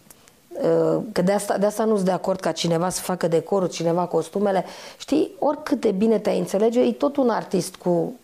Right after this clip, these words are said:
celălalt, cu, nu, cu orgolii, cu pretenții, cu idei, cu... e foarte greu să, și mai ales două imagini să le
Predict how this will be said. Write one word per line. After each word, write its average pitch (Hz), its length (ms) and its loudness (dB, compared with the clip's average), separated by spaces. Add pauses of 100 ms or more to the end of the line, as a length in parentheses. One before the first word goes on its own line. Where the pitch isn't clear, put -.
(840)
celălalt, 170 500 2
cu, 160 360 2 (380)
nu, 185 260 0
cu 190 80 -2
orgolii, 185 600 2
cu 175 120 -10
pretenții, 175 580 0
cu 185 100 -2
idei, 180 380 2
cu... 185 160 -2 (260)
e - 40 -8
foarte 285 360 0
greu 214 160 2
să, - 340 0
și - 140 -2
mai 190 140 2
ales 175 200 2
două 190 220 4
imagini 180 500 2
să 180 140 -2
le 160 340 2